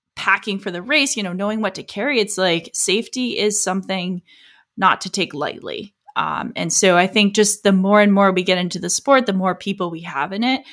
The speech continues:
we just have to keep hitting home that trail races, particularly trail races, are not something that we can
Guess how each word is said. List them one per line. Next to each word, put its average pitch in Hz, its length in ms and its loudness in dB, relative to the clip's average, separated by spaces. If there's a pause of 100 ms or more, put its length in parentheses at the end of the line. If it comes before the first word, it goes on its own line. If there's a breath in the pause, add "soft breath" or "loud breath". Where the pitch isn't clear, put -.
(240 loud breath)
we 185 140 -6
just 185 200 -4
have 180 200 -2
to 175 100 -14
keep - 520 -10 (340)
hitting 208 320 0
home 180 400 0
that 208 220 2 (560)
trail 208 380 4
races, 202 680 2 (920 soft breath)
particularly 220 600 2
trail 175 320 0
races, 170 560 -4 (100)
are 175 160 2
not 175 360 2
something 180 400 -2
that 170 260 -6
we 170 200 -8
can 165 600 -4